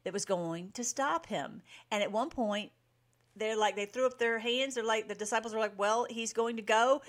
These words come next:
so we might as well go with him and die with him in Jerusalem." I mean, that was that, that, that desperate. They realized this was not just going, the people thought he was gonna be the king, but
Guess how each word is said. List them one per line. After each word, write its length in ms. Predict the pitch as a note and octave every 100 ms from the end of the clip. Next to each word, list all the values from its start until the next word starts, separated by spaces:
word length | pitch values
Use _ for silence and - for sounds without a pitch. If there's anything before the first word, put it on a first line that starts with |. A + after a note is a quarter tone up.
| -
so 160 | - F#3
we 100 | F#3+
might 280 | F#3 G3 A#3
as 120 | A#3
well 160 | A3+ G#3+
go 160 | G#3+
with 300 | G3+ B3 B3
him 160 | C4+ C#4
and 220 | G3 G3
die 220 | G3 G3+
with 140 | G#3+ G#3+
him 160 | G3+
in 120 | G3
Jerusalem." 580 | F#3 F#3+ B3 D#4+ D3+ - -
I 60 |
mean, 140 | F3+ F#3
that 140 | G#3+
was 160 | A3 G3+
that, 320 | G#3+ C#3+ G3
that, 220 | G#3+ G#3+ - -
that 260 | B3+ B3+
desperate. 480 | F#3+ F#3+ - D#3 - - - -
They 180 | A3 A#3
realized 560 | A3 A3+ F#3 D3 D3 -
this 220 | A#3+ -
was 200 | A#3 -
not 320 | G#3 G#3+ G#3
just 240 | G#3 G#3
going, 340 | - G#3 G#3 G3+ - - _ _
the 120 | A#3 A#3+
people 420 | B3 D#4+ - A3+
thought 280 | - F3 E3
he 100 | F3
was 100 | E3+
gonna 220 | F3+ D#3+
be 460 | E3 D#3 D3+ D#3 - _
the 80 | F3+
king, 480 | - F#3 G#2+ E3+ A3 - - _
but 260 | G#3+ G#3